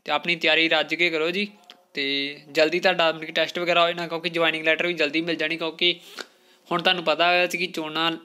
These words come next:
ਦਾ ਦੌਰ ਹੈਗਾ ਵਾ, ਤੇ ਇਹਨਾਂ ਨੇ ਸਾਰਾ ਕੁਛ ਹੀ ਜਲਦੀ ਜਲਦੀ ਕਰਨਾ ਵਾ, ਤੇ ਆਪਣੀ ਤਿਆਰੀ ਰੱਖੋ ਜੀ। ਤੇ best of luck ਸਾਰਿਆਂ ਨੂੰ ਹੀ, ਤੇ ਡਟ ਕੇ ਮਿਹਨਤ ਕਰੋ ਸਾਰਿਆਂ ਨੇ।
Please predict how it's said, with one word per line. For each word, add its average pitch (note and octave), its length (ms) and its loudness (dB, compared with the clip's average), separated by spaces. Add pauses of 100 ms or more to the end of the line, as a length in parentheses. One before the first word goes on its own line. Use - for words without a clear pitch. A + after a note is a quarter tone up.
(200)
ਦਾ D#3+ 160 4
ਦੌਰ D3+ 280 4
ਹੈਗਾ D3 200 2
ਵਾ, F3+ 320 0 (340)
ਤੇ D#3+ 120 -2
ਇਹਨਾਂ E3 160 2
ਨੇ F3+ 80 2
ਸਾਰਾ E3 240 2
ਕੁਛ F3 200 -2
ਹੀ F#3 40 -2
ਜਲਦੀ D3+ 260 -2
ਜਲਦੀ D#3 240 2
ਕਰਨਾ D#3 300 -2
ਵਾ, F#3+ 180 -2 (100)
ਤੇ - 80 -6
ਆਪਣੀ D3+ 240 -2
ਤਿਆਰੀ E3 300 4
ਰੱਖੋ E3+ 260 0
ਜੀ। G3+ 240 -4 (380)
ਤੇ D3 180 -2
best D3 340 -2
of E3+ 80 4
luck D#3+ 100 2
ਸਾਰਿਆਂ D#3 320 0
ਨੂੰ D#3 100 -6
ਹੀ, C#3 80 -12 (880)
ਤੇ D3+ 80 2
ਡਟ D3+ 260 2
ਕੇ F3 140 4
ਮਿਹਨਤ E3 360 -2
ਕਰੋ D3+ 200 -2
ਸਾਰਿਆਂ D3 320 -2
ਨੇ। C#3 120 -12